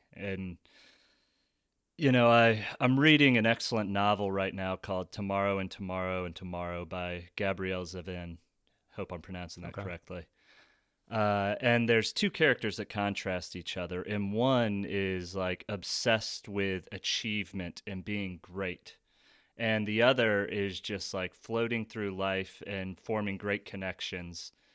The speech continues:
Speaker 1: and isn't really sure if he's the master of his fate or if he just kind of floated along to what was easiest. And
Speaker 2: Mm-hmm.
Speaker 1: the thing that makes it a great novel is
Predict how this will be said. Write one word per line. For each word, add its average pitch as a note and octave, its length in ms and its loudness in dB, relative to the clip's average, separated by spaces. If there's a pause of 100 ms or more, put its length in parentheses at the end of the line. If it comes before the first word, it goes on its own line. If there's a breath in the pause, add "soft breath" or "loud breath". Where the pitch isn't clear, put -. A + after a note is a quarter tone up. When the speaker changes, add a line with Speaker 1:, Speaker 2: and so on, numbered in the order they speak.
(300 soft breath)
Speaker 1:
and F#2+ 760 -2 (720)
isn't D#3+ 340 0
really D#3 440 4
sure C#3 560 2
if - 420 0
he's C#3+ 320 0
the C#3 80 -4
master C3 460 2
of A#2+ 80 0
his A2+ 140 -4
fate A#2+ 360 2
or A2+ 80 2
if G#2+ 100 -2
he A2+ 80 -4
just A#2 200 -2
kind A2+ 180 -2
of G2+ 80 -2
floated A#2 460 -2
along G2+ 460 -2
to - 120 -18
what G2 160 -2
was F#2+ 200 -10
easiest. E2+ 600 -10 (800 soft breath)
And C3 480 2
Speaker 2:
Mm-hmm. - 40 -20 (280)
Speaker 1:
the C#3 140 -12 (120)
thing G3+ 180 6
that B2+ 100 2
makes A2+ 200 2
it G2+ 80 -6
a F#2+ 40 -8
great G2+ 220 0
novel B2 500 -2
is F#2 260 -8